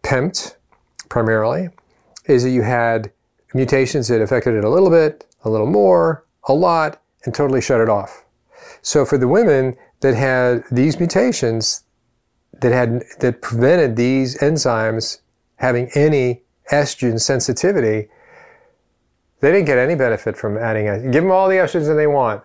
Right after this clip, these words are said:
You know, it may have other effects, but it certainly isn't going to help their brain, their liver, and their muscle. Hmm. So, what do you do with that?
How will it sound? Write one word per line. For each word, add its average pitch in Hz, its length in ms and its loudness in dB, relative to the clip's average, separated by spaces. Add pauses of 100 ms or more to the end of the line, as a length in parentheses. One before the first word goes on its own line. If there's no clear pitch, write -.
(280)
You 127 80 0
know, 123 60 0
it 131 100 -2
may 131 160 2
have 127 200 2
other 170 180 2
effects, 104 320 -4
but 110 120 0
it 110 60 0
certainly 139 360 0
isn't 117 240 0
going 117 200 0
to 107 80 0
help 110 360 -2
their 107 120 0
brain, 107 580 0
their 104 140 2
liver, 98 320 0
and 101 100 -4
their 98 80 -2
muscle. 135 400 -4 (340)
Hmm. 294 240 2 (1160)
So, 139 680 2 (240)
what 143 80 -2
do 170 60 0
you 170 60 2
do 220 140 -2
with 208 100 -2
that? 98 280 -6